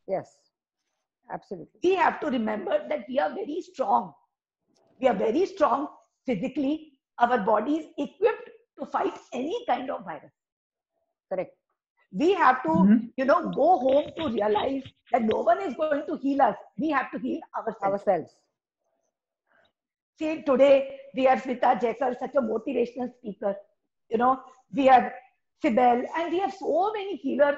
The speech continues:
Speaker 2: all over the world
Speaker 3: Yeah,
Speaker 2: who
Speaker 3: yeah. Yes, I
Speaker 2: want to
Speaker 3: know.
Speaker 2: teach people.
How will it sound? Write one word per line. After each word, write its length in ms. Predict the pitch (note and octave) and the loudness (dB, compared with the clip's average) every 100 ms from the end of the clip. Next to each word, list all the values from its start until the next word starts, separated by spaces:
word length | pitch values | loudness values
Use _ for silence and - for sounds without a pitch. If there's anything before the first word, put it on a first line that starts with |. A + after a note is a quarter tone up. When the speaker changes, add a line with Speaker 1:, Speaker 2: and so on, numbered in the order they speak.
| - | -2
Speaker 2:
all 200 | G#3 B3+ | 0 0
over 240 | D4 C#4+ A3+ | -2 -4 -4
the 100 | C4+ | -4
world 260 | G#3 G#3 G3 | 0 2 8
Speaker 3:
Yeah, 420 | G3 F#3+ F#3+ F#3+ | 10 10 10 6
Speaker 2:
who 160 | - | 6
Speaker 3:
yeah. 140 | G#3+ C#4+ | 8 10
Yes, 120 | - | 10
I 80 | B3+ | 10
Speaker 2:
want 120 | F#3+ | 10
to 60 | F3+ | 8
Speaker 3:
know. 160 | F#3 - | 6 2
Speaker 2:
teach 280 | F4 - - | -8 -8 0
people. 500 | A4 B4 A4 G3+ | 0 2 0 -2